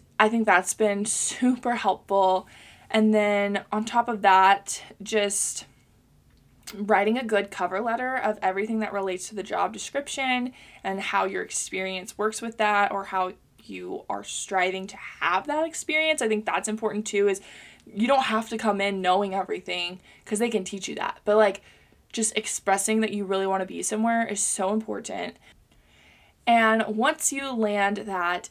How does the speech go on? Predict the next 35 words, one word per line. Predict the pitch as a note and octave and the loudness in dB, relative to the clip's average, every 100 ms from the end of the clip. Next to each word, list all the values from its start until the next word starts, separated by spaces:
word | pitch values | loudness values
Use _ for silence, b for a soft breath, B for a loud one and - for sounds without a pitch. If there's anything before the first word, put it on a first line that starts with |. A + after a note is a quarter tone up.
| - | -8
internship | G3+ G#3+ A3 G#3+ G3 - | -6 -4 -4 -6 -8 -8
interview, | F#3+ G#3 G3 F#3+ E3 - G#3+ b b b - | -4 -4 -4 -6 -8 -6 -8 b b b -2
make | A3 A#3+ - | 0 0 -2
sure | - G#3+ F#3+ G#3 | -4 -2 0 -2
to | A3+ | -6
do | G3 G3 F#3 F3+ - | -6 -2 -2 -2 2
all | F3+ A3 | 4 4
of | C#4+ | 2
your | C4 | -2
research | A3 G#3 F#3+ F#3 | -4 -2 -4 -6
about | F3+ | -8
the | - | -8
company. | - - - - G#3+ | -12 -12 -12 -14 -16
Figure | - G#3+ G#3 G3 | -4 -2 0 0
out | F#3 F#3 - b b b b _ _ _ | 2 0 -2 b b b b _ _ _
everything | F#3+ G3+ G#3+ G#3+ G#3+ A3 | 2 4 6 4 4 4
about | C#4 D4+ | 4 4
the | D4+ | 2
company. | A#3 G#3+ G3+ F#3 F#3 F#3 F#3 | -2 -2 -4 -6 -6 -8 -6
Who | G3+ G3+ G#3 | -4 0 2
are | A3+ | 2
their | A#3+ A#3+ | 0 -2
clients? | - C4 C#4+ B3 G#3 F#3+ F#3 - | 0 2 2 2 2 0 -2 -4
Have | - F#3+ | 0 0
they | F#3+ | 0
won | F#3+ F#3 G3 | 0 0 2
any | G#3+ A3+ | 2 2
awards? | A#3+ A3+ B3 C#4 A#3 G3 F#3+ - - B B B B - | 2 0 0 2 2 2 0 -4 -8 B B B B -2
Who | A3+ A3+ | 2 4
works | A3+ A#3+ - - | 8 6 4 2
there? | G#3 F#3+ F3+ F3+ | 8 10 8 6
What | F3+ F3+ | 4 2
do | F#3 | 2
they | A#3 B3 | 0 -2
do? | A3 C#4+ D4 B3+ G#3 F3+ F3 D#3+ | -2 -2 0 4 4 4 0 -4